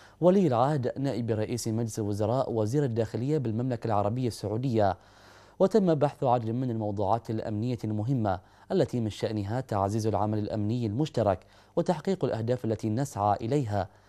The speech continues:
أو تسعى دول المجلس التعاون في حماية الأمن والاستقرار وصن-،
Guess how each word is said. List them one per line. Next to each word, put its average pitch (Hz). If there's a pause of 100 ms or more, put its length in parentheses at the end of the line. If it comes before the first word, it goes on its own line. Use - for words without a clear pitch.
(160)
أو 104
تسعى 131
دول 120
المجلس 117
التعاون 120 (340)
في 151
حماية 170
الأمن 117
والاستقرار 110 (240)
وصن-، 101